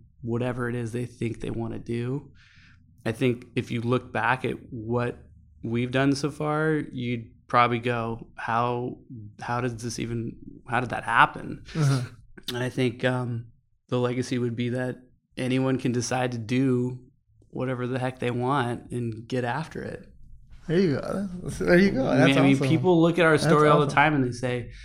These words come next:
Speaker 1: "Man," after I share a quick, you know, two-liner of our company, "You guys are the American dream."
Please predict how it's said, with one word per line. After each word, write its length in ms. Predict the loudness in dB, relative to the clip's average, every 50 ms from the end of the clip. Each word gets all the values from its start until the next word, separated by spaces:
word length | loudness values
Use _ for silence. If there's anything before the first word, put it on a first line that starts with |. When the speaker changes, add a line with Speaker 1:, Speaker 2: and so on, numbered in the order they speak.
| -16 -16 -16 -14 -10
Speaker 1:
"Man," 440 | -6 -2 2 4 4 6 6 4 4 2
after 280 | 2 2 2 4 4 4
I 80 | 4
share 500 | 2 0 -2 -2 0 0 0 0 0 0
a 100 | 0 -2
quick, 280 | -4 -4 -4 -4 -4 -6 -8 _ _ _ -8
you 140 | -6 -4 -2
know, 280 | -2 -2 -4 -4 -6 -10 -12 -18 _ _ -8
two-liner 520 | -4 -2 -2 -2 0 -2 0 0 0 -2 -4 -6
of 80 | -6
our 140 | -8 -8 -8
company, 520 | -6 -6 -6 -6 -8 -10 -10 -12 -14 -14 -16 -16 -18 -18 -18 -20 -20 -10
"You 120 | -6 -4 -2
guys 260 | 0 2 2 2 2
are 160 | 0 -2 -2 -2
the 240 | -4 -4 -2 -2
American 520 | 0 0 0 2 2 0 0 0 -2 -4 -2
dream." 580 | -2 0 2 2 4 2 2 0 -2 -8 -10